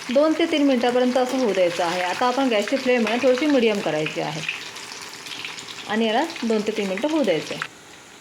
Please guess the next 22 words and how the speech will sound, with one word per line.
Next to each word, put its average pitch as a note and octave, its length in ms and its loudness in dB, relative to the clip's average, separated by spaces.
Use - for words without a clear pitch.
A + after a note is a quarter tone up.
हे B3 120 4
बघा, B3+ 100 0
मध्ये A3 240 2
मध्ये A#3 200 2
याला A#3 160 2
असं A3 180 -2
हलवत F#3+ 300 -2
पण G#3 160 -6
राहायचं A3+ 240 -2
आहे, A#3 120 -2
खालीवरती G3 420 -2
करायचं G3+ 360 -2
आहे. G#3+ 160 -2
बघा, A#3+ 320 -2
छान F#3+ 180 -4
वाटतं F#3+ 260 -4
आहे. A3 260 -2
याला A3 200 -2
अजून G#3 280 -2
आहे A3 80 -2
ना B3+ 160 0
आपण C4 200 -2